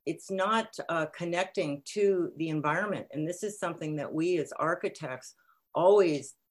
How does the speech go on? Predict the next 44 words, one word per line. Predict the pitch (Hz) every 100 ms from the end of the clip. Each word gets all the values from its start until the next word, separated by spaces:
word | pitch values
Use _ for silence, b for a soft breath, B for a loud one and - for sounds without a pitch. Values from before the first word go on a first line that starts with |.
| -
take | 170 156
great | 156 170 180 -
care | 175 175 131 -
to | - 170 156 147
be | 156
sensitive | 151 165 175 175 180 165 147 -
to | - 185
the | 156
environment | 143 135 147 170 175 147 -
with, | 147 - _ -
in | 151 156
which | 170 170 - -
the, | 147 -
any | 151 170 160
kind | 170 156
of | 127
building | 151 151 143 139
is, | 156 196 202 - -
and | 147
to | 156
take | 165 156
advantage | 151 131 147 175 208 131 117 - _ _ _
of | 156 151
the | 151
natural | 147 151 160 175 139
environment | - 139 143 139 139 139 135 - _ _ -
in | 156
a |
positive | - 139 143 147 143
way. | 139 156 202 135 - _ _ _ _ -
And | 147 139
I | 170
believe | 202 220 165 147 135
that, | 147 131 117 -
uh, | 143 139 110 151
this | 165 175
building | - 156 143 139
does | 123
not | 143 151 214
do | 180 143
that | 123 120
in | 131
any | - 196
way, | 220 131 110 -